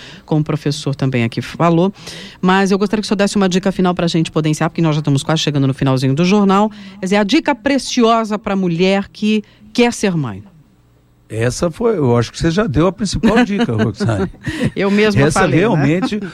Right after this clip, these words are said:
Speaker 2: o, o natural, o fisiológico é engravidar cedo. Eu até tava comentando com o Ferraz aqui, a Google nos Estados Unidos, por exemplo, paga das suas funcionárias congelamento de óvulo.
Speaker 1: Olha
Speaker 2: Eu discordo,
Speaker 1: só.
Speaker 2: eu acho que ela deveria era propiciar mais condições para suas funcionárias engravidarem mais cedo,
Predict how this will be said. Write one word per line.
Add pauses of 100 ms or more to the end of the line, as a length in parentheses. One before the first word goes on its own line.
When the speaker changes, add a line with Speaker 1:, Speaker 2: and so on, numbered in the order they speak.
(140)
Speaker 2:
o, (120)
o
natural,
o
fisiológico
é
engravidar
cedo. (240)
Eu
até
tava
comentando
com
o
Ferraz
aqui, (280)
a
Google
nos
Estados
Unidos,
por
exemplo, (100)
paga
das
suas
funcionárias
congelamento
de
óvulo. (180)
Speaker 1:
Olha
Speaker 2:
Eu
discordo,
Speaker 1:
só.
Speaker 2:
eu
acho
que
ela
deveria
era
propiciar
mais
condições
para
suas
funcionárias
engravidarem
mais
cedo,